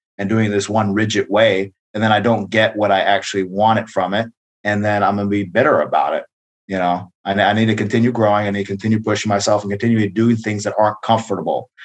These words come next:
because no matter how tough we are, we all have these things that we repeatedly refuse to do.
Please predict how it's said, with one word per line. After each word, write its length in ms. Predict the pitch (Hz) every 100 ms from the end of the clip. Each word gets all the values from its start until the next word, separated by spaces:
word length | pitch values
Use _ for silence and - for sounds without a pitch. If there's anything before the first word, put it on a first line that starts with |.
| - -
because 320 | 117 117 113
no 60 | 120
matter 240 | 131 127
how 220 | 117 123
tough 280 | - 127 117
we 120 | 107
are, 340 | 101 95 98 98 _ _ _
we 140 | 104 107
all 200 | 110 107
have 220 | 107 104
these 200 | 104 101
things 300 | 110 107 104
that 140 | 98 92
we 240 | 101 95 - _ _ 95 -
repeatedly 500 | 110 104 160 120 101 98
refuse 380 | 95 110 101 92
to 60 |
do. 400 | 90 110 80 80